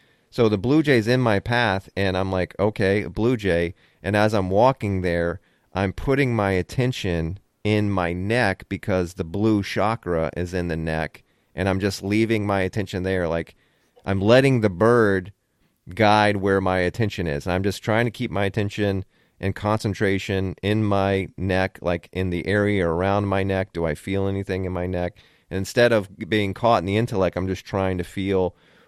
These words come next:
with the chakra system. And then if it was a cardinal, if it was a red one, I would go down to the root. There were yellow ones, and then I would really focus on, like, belly breathing.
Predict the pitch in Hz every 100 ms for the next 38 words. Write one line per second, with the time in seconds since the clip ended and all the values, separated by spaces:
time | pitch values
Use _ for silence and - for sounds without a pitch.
0 | - 98 95 - 104 101 101 87 87 -
1 | 92 104 104 101 98 92 85 80 - 117
2 | 120 117 101 85 80 80 92 104 104 104
3 | 95 85 87 85 85 85 87 82 78 80
4 | 92 98 - 85 82 78 95 104 107 104
5 | 104 98 90 87 87 78 78 85 92 90
6 | - 92 85 90 85 76 76 - 90 95
7 | 98 85 98 90 90